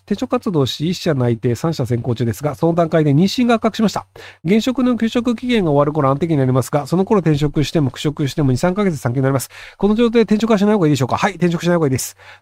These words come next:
転職先には言うつもりですが、妊娠中の新人という立場で、職場にうまく馴染めるか不安です。復職か転職か、とても悩んでる。復職です。復職一本です。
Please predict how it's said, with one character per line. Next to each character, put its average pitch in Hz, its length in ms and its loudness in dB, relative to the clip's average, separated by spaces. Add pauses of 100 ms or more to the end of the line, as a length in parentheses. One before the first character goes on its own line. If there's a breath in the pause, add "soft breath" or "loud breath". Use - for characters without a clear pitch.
(140)
転 208 140 0
職 - 180 -6
先 220 320 0
に 214 160 2
は 170 140 2
言 147 140 2
う 139 40 -2
つ 147 100 -4
も 151 120 2
り 151 60 0
で 160 80 2
す 131 100 -8
が、 147 180 -2
妊 151 140 2
娠 180 260 0
中 185 180 0
の 180 120 2
新 175 240 0
人 170 200 0
と 180 60 -2
い 175 40 0
う - 20 -2
立 165 200 -2
場 123 120 -2
で、 147 160 0 (240 loud breath)
職 180 240 -2
場 190 100 2
に 190 60 0
う 190 40 2
ま 180 60 2
く 147 80 -2
馴 127 140 0
染 185 160 0
め 190 40 2
る 190 60 -2
か 165 80 0
不 131 80 2
安 127 80 2
で 120 80 0
す。 - 100 -14 (200 loud breath)
復 - 120 -18
職 - 280 -2
か 185 80 2
転 165 220 0
職 - 180 -4
か、 151 140 2
と 143 120 0
て 170 60 2
も 180 120 2
悩 185 80 2
ん 165 40 -2
で 143 60 -2
る。 117 40 -4
復 - 220 -4
職 196 180 2
で 175 60 0
す。 - 340 -14
復 - 160 -8
職 202 220 -2
一 185 80 -2
本 135 200 -6
で 104 80 -12
す。 - 220 -16